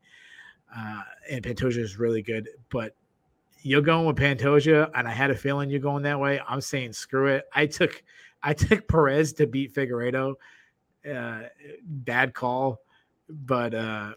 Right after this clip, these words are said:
it's one of those ones when I was watching it, I, I was feeling good until the submission came. I'm not gonna back off from now. Two years, again, not a lot of confidence, but say, I'm saying, "Fuck it." I'm going with,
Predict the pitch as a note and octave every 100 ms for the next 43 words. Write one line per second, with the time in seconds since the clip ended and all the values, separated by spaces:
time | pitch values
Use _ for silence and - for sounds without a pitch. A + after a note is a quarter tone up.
0 | _ _ _ _ - B2+ A#2+ C3+ D#3 D#3
1 | A#2+ D3 D3 B2+ A#2 A#2+ C#3 - E3 E3+
2 | - B2 B2+ B2+ A2 - C#3 D3+ B2 C#3+
3 | D#3+ C#3+ D3+ C3+ - C3 C3+ - - C3+
4 | D#3 D#3+ - - _ _ - D#3 G3+ F#3+
5 | D#3 C#3+ C#3+ - C#3 C#3+ C#3 C#3 C#3 G3+
6 | G3 G3 E3+ D3 E3+ E3 - _ D3+ D3
7 | D#3+ D#3 D3+ D3 D#3 C#3+ A#2+ - B2 -
8 | D#3 D#3 C3 - C3 - B2+ - C#3 D#3+
9 | D3 B2 A2+